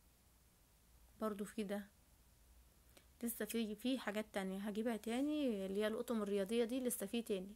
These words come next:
قابلتني تاني كده وانا في الطريق وصورتها برضو. كل موديل هتلاقي منه الوان.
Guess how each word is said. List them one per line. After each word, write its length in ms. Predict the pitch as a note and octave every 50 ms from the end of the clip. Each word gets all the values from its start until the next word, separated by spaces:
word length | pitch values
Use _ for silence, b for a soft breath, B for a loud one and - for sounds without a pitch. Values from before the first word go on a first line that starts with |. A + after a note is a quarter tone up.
| - -
قابلتني 420 | - G3+ G3 G#3+ A#3+ - - G#3+ G3+
تاني 300 | - A3+ A3+ A#3 A#3 A3
كده 260 | - - A#3 A#3+ A#3
وانا 160 | B3 A#3+ A#3+
في 80 | A#3+ -
الطريق 440 | G#3 - - G3 G#3+ C4 D#4+ E4+ D4+
وصورتها 600 | A#3+ G#3+ - - G3 F#3+ G3 G3 - G#3+ A3 G#3
برضو. 280 | F3+ F3+ - - - - b b b b b b b b b b b b b b b b b b b
كل 360 | - D4 D4+ D#4+ E4 E4+ E4 D4
موديل 400 | C#4 C4 G#3+ C#4 D4+ E4 F4+ F4+
هتلاقي 340 | D#4 B3 - C4 C4 C4+ C4+
منه 280 | C#4 C#4+ C#4+ C#4+ -
الوان. 280 | G#3+ G#3 F#3+ F3 E3